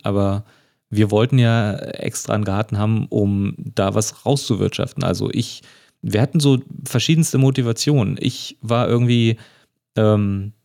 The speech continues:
ich war derjenige, der irgendwie hier zu Hause alles gemacht hat, was so bautechnisch irgendwie geht, also Betten gebaut und Schränke und so weiter und ein großes Regal und eine Kiste und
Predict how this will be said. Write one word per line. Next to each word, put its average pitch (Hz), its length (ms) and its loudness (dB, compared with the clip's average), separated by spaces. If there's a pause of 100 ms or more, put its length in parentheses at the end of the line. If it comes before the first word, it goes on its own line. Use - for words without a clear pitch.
(840)
ich 110 220 -4
war 131 100 2
derjenige, 123 420 4
der 107 120 4
irgendwie 117 260 2
hier 117 120 2
zu 104 160 0
Hause 131 480 2 (240)
alles - 720 0
gemacht 117 520 0
hat, 151 240 0
was 113 260 -2
so 113 140 0
bautechnisch 143 680 0
irgendwie 151 300 2
geht, 135 420 2
also 95 300 -4
Betten 123 600 0
gebaut 104 540 0
und 104 200 -6 (320)
Schränke 113 460 0
und 107 160 -2
so 104 100 -8
weiter 104 360 0
und 101 160 -8
ein 107 100 -6
großes 117 360 -4
Regal 98 380 -2
und - 180 -4
eine 131 100 -2
Kiste - 380 0
und 139 220 2